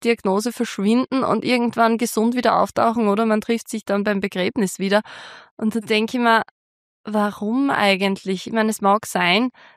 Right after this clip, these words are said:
dass es für manche der richtige Weg ist, aber es ist sicher nicht der einzige Weg. Und ich möchte einfach sagen, man kann das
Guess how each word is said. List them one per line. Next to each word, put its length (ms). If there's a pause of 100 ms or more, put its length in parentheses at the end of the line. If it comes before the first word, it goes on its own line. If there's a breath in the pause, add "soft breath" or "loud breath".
dass 140
es 160
für 120
manche 640 (340)
der 300 (420)
richtige 520
Weg 200
ist, 140
aber 120
es 100
ist 160
sicher 240
nicht 240
der 80
einzige 680
Weg. 280 (420 loud breath)
Und 100
ich 60
möchte 300
einfach 300
sagen, 280
man 120
kann 200
das 140